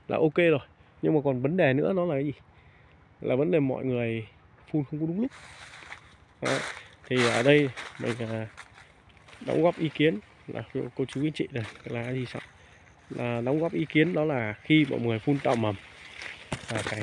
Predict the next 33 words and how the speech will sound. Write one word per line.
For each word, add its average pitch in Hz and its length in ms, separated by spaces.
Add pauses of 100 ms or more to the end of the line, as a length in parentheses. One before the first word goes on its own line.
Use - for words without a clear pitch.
đúng 135 180
lúc, 190 120 (400)
cố 143 140
gắng 143 180
là 170 60
phun 135 320
lúc 160 140
cái 160 120
thời 117 160
điểm 113 220 (640)
lá, 143 440 (560)
lá 123 140
nó 151 120
già 143 280 (440)
nhá. 139 120 (1000)
Lá 135 100
nó 143 160
già 127 200 (460)
thì, 107 260
à, 104 100 (480)
ta 127 120
mới 135 100
phun 139 200
tạo - 120
mầm, 113 180 (140)
không 135 220
được 117 60 (100)
phun 135 180
lúc 151 160
lá 143 300 (600)
đang 123 220
non. 135 140 (4000)
Đấy, - 100